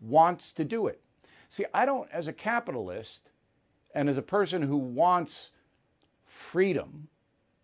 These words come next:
and wants to be protected from government intrusion, I don't know how any American can vote Democrat. I don't know how anybody can do it. Yeah, okay, you hate Trump, fine.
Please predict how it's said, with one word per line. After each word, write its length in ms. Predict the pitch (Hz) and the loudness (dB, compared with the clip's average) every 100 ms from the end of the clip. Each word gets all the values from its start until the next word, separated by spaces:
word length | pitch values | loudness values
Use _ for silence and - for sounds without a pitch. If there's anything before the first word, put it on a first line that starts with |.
| _ _ | _ _
and 120 | 131 | -2
wants 200 | 131 170 | 2 2
to 80 | 151 | 0
be 120 | 143 | -2
protected 580 | 147 139 - 180 175 151 | -2 -4 2 2 2 -4
from 160 | 131 117 | -4 -2
government 400 | 165 156 131 117 | 0 0 -4 -6
intrusion, 480 | 113 - 208 135 110 - _ | -8 -8 -8 -8 -12 -18 _
I 80 | 254 | -2
don't 160 | 185 | -2
know 140 | - 185 | -2 -6
how 260 | 180 196 170 | -2 -2 -2
any 300 | 220 240 226 | -4 -2 -2
American 580 | 190 226 233 - 165 | -2 -2 -2 -4 -4
can 220 | 147 160 139 | -4 -6 -2
vote 240 | 170 165 | -4 -2
Democrat. 540 | 202 240 294 - - _ _ _ _ _ _ _ _ _ _ _ _ _ _ _ _ _ - | -6 -6 -10 -16 -18 _ _ _ _ _ _ _ _ _ _ _ _ _ _ _ _ _ 0
I 80 | |
don't 140 | 220 247 | 2 2
know 140 | 240 | 0
how 260 | 196 196 - - | 0 0 -2 -2
anybody 480 | 247 262 233 240 208 | 0 2 4 4 2
can 260 | - 185 | -4 -8
do 260 | 175 254 247 | -4 -6 -6
it. 120 | - _ _ | -10 _ _
Yeah, 160 | 240 240 | 4 4
okay, 260 | 233 - | 2 -2
you 160 | 240 208 | 2 4
hate 240 | 196 220 | 4 2
Trump, 260 | - 208 196 | 0 -6 -6
fine. 460 | - 254 262 180 | -4 -2 0 -2